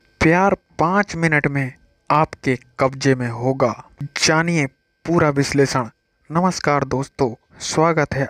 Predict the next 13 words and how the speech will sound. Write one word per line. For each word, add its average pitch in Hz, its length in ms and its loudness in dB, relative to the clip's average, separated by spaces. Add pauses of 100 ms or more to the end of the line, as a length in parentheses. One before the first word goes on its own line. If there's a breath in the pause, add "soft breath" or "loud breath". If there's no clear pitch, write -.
आप 143 160 0
सभी 139 320 0
का 123 220 -2 (300)
हमारे 165 360 4
YouTube 131 560 0
चैनल 131 340 0
में। 120 200 -6 (360)
अगर 151 320 2
आप 160 320 -2 (400)
किसी 185 320 -2
भी 143 280 -4 (580)
स्त्री 170 380 2
को 139 300 -4